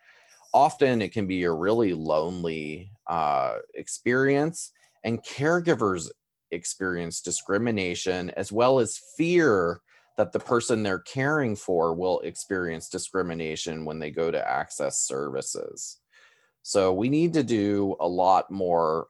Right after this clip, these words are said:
also to make sure, right, until we find a cure for dementia, we need to be making sure we're equipping caregivers with the support they need, people living with dementia, the support that they need,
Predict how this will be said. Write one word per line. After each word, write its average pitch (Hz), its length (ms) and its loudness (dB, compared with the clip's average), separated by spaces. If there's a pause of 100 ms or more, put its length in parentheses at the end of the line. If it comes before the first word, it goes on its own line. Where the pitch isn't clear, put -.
also 95 460 2
to 95 120 -8
make 87 220 -4
sure, 82 560 -2 (320)
right, 95 260 0
until 120 380 2
we 120 140 2
find 98 320 0
a 87 80 -2
cure 117 720 2
for 92 340 0
dementia, 104 720 2 (640)
we 98 160 -2
need 104 180 -4
to 98 60 -4
be 92 140 -6
making 92 340 -8
sure 90 280 0
we're 82 240 0
equipping 80 600 -4
caregivers 110 840 0
with 101 220 0
the 98 100 -2
support 95 540 -2
they 90 180 -2
need, 85 560 -6 (320)
people 104 380 0
living 73 280 -4
with 67 200 -8
dementia, 104 640 0
the 98 180 0
support 95 460 -2
that 85 160 -2
they 85 180 -2
need, 80 480 -10